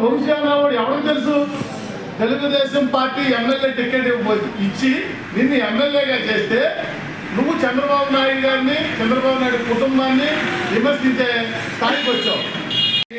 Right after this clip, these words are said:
నాయకులు, వైసీపీ నాయకులు చాలా మంది మా వంశీని అరెస్ట్ చేశారని ఏదో బాధపడుతున్నారు. మరి మా అచ్చెన్నాయుడిని అరెస్ట్ చేశారు అన్యాయంగా, కొల్లు రవీంద్రనాథ్ అరెస్ట్ చేశారు,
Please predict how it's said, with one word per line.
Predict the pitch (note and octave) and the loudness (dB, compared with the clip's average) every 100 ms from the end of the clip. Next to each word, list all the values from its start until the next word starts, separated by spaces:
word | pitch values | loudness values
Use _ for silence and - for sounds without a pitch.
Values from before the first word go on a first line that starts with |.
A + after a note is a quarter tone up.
| A3+ | -4
నాయకులు, | A#3 B3+ B3 | -2 0 2
వైసీపీ | A#3+ A#3 C4 A#3+ A#3 | 2 2 2 2 0
నాయకులు | A#3 A3+ A3 | 0 0 0
చాలా | A3+ A#3+ A#3 | 0 2 2
మంది | A#3 A3 G#3+ | 2 2 2
మా | G#3 | 2
వంశీని | G#3+ A3 A#3+ G#3+ | 2 2 2 0
అరెస్ట్ | G#3+ A#3 | 0 0
చేశారని | G#3 A3 G#3+ G#3+ G#3 G#3 - F#3+ | 0 0 0 0 -2 -4 -6 -2
ఏదో | G#3+ G3 | 0 0
బాధపడుతున్నారు. | G#3 G#3 G3 F#3 D#3 B2 - - - - | 0 0 0 0 0 -2 -6 -10 -12 -2
మరి | G3 G3+ | 0 2
మా | G3 | 2
అచ్చెన్నాయుడిని | G3 B3+ B3+ B3+ B3 | 2 2 2 2 0
అరెస్ట్ | A3+ - A3 | -2 0 0
చేశారు | G3 F3+ F3 | 0 0 0
అన్యాయంగా, | F#3+ F#3 D#3+ C3 A#2 - - - - - - - | 0 0 0 -2 -4 -6 -10 -10 -10 -10 -10 -2
కొల్లు | G3+ B3+ A#3 | 0 2 2
రవీంద్రనాథ్ | C4 C#4+ D4 B3+ | 0 2 2 0
అరెస్ట్ | A3 A#3+ | 0 0
చేశారు, | G3 F#3+ D3 | 2 0 0